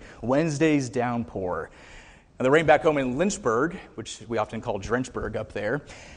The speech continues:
uh, was unceasing. It just went on all day long without letting up. And so at some point, I eventually just had to let these two dogs out and get a little energy out.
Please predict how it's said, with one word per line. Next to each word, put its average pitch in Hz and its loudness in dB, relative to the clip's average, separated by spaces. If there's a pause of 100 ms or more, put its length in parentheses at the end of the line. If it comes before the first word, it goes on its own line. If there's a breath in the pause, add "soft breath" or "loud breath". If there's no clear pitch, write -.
(240 loud breath)
uh, 135 4
was 156 4
unceasing. 160 -4
It 131 -4
just 160 -2
went 156 6
on 156 12
all 170 12
day 185 12
long 151 10
without 131 8
letting 131 4
up. 131 2
And 117 -4
so 156 2
at 143 2
some 220 0
point, 180 0
I 147 6
eventually 156 2
just 131 -2
had 190 4
to 160 6
let 151 6
these 135 0
two 170 -2
dogs 123 6
out 131 6
and 120 -6
get 127 0
a 120 -2
little 151 8
energy 107 -2
out. 110 0